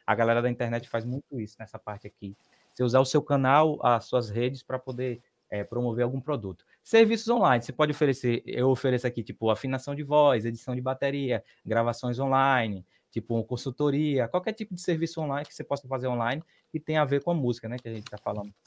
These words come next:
sobre música, edição, transcrição de partitura, essas coisas. Produtos de terceiro, que é o, o famoso afiliado, por exemplo, o Gilson tem um curso, o Maurício tem um curso, o, o, o Aquiles tem um curso, eu sou o batera, eu quero vender o curso de,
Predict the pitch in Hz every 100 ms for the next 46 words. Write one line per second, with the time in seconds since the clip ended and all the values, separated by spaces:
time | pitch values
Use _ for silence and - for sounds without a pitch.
0 | - _ _ - 107 113 117 123 123 117
1 | - 135 131 151 147 - 135 127 131 127
2 | 151 160 170 160 139 127 131 160 - -
3 | 92 85 - _ _ _ _ _ 220 214
4 | 208 180 185 196 180 190 214 220 170 160
5 | 147 139 151 147 143 139 - 147 143 156
6 | 160 160 147 131 123 120 - 139 127 113
7 | 107 151 165 143 151 135 160 202 190 190
8 | 180 _ _ - - 135 139 151 - -
9 | 156 - 175 175 170 143 143 131 131 120
10 | 127 127 147 - 143 - 175 190 165 165
11 | 165 156 151 160 185 175 170 156 165 156
12 | 151 151 - 143 147 165